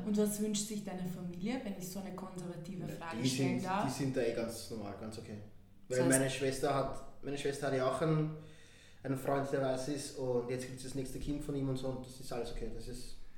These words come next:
Speaker 2: das ist nicht so schlimm.
Speaker 1: Aber das heißt, sie würden sich nicht wünschen, dass deine zukünftige, äh, Partnerin schwarz
Speaker 2: Nein.
Speaker 1: ist?
Speaker 2: Nein.
Speaker 1: Okay.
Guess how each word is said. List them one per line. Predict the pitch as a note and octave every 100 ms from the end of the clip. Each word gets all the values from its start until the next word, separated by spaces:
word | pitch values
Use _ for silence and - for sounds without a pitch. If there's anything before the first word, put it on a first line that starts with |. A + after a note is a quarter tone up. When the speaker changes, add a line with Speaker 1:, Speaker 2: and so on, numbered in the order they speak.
| B2
Speaker 2:
das |
ist | B2 A2
nicht | -
so |
schlimm. | - G3
Speaker 1:
Aber | G#3
das | G#3+ A3+
heißt, | C4 C4
sie | C4 B3
würden | B3+
sich | B3 B3
nicht | C4+ C4+ -
wünschen, | A#3 A#3 A#3+ G#3+
dass | G#3 -
deine | G#3 G3 G3
zukünftige, | - G#3+ G#3 G#3 G3+ - G3 E3+
äh, | F3+ F3 F3 E3+ E3+ - F3+ F3 E3+ E3+ D#3+
Partnerin | F#3+ F3+ G3 F#3+ - F3+ F3+ F3 F3+
schwarz | - E3+ D#3 - -
Speaker 2:
Nein. | E3+
Speaker 1:
ist? | D#3+ - - -
Speaker 2:
Nein. | - - - - - - - - F3+
Speaker 1:
Okay. | F3 F3